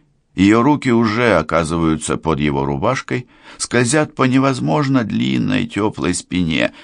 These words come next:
Один поцелуй переходит во второй, потом в третий, потом в еще один бесконечный поцелуй, и она уже стягивает свою собственную рубашку, резко толкает его на кровать.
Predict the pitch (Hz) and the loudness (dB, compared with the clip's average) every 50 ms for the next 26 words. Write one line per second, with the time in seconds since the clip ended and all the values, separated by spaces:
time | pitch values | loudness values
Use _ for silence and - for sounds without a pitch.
0 | - - _ _ _ _ - - 98 92 - 143 139 123 - 113 104 - - 78 | -20 -20 _ _ _ _ -2 -2 0 2 2 2 2 2 2 -2 -2 -2 -4 -2
1 | 82 87 98 90 - 92 85 82 80 78 - 78 78 76 73 - - 58 64 - | 0 0 0 0 0 -2 0 0 0 0 0 0 0 0 -2 -2 -4 -6 -6 -6
2 | - - 65 69 80 113 120 - 64 64 - - 58 - - 73 76 73 - - | -4 -4 -4 -2 -2 -2 -2 -2 -4 -4 -4 -6 -6 -4 -2 -2 -2 -4 -4 -8
3 | - - 117 127 131 123 - 92 92 - - 73 69 80 80 82 82 85 78 - | -6 -6 -4 -4 -4 -6 -6 -6 -6 -6 -6 -6 -4 -4 -2 -2 -2 -2 -4 -4
4 | - - 139 135 131 123 101 - 117 104 85 87 - 139 135 - - 113 98 90 | -6 -4 -4 -2 -2 -4 -2 -2 -2 -2 -2 -4 -4 -4 -4 -4 -4 -4 -4 -2
5 | 82 80 71 - - - - 58 - - - - - - 71 92 113 135 143 135 | -2 -4 -4 -6 -6 -8 -8 -8 -6 -6 -8 -8 -6 -6 -6 -4 -2 -2 -2 -2
6 | 139 - - - _ _ _ _ - 92 92 92 98 107 110 104 110 104 95 113 | -4 -8 -16 -20 _ _ _ _ -2 0 2 4 4 4 4 2 2 2 2 0
7 | 101 95 - - 104 92 82 73 76 76 73 73 73 73 73 69 - - 76 80 | 0 0 -2 -2 0 0 0 0 0 -2 0 0 0 0 -2 -2 -4 -2 0 0
8 | 78 76 - 82 80 - - - - 71 73 71 69 69 64 64 73 69 - 67 | 0 0 -2 -4 -4 -4 -6 -6 -6 -4 -2 -2 -2 -4 -4 -4 -4 -4 -2 -2
9 | 73 147 - - - - - - - - _ _ _ _ _ - 92 107 113 110 | -2 -2 -2 -6 -8 -8 -8 -8 -12 -18 _ _ _ _ _ 0 2 2 2 2
10 | - - 95 87 - 87 80 80 78 - 67 65 65 64 64 - - 60 67 73 | 0 -2 -4 -4 -2 -2 -2 -2 -2 -2 -2 0 0 -2 -4 -4 -4 -4 -2 -2
11 | 69 67 67 64 60 64 60 60 65 78 90 98 - - | -2 -2 -4 -6 -6 -6 -6 -4 -2 -2 -4 -4 -6 -10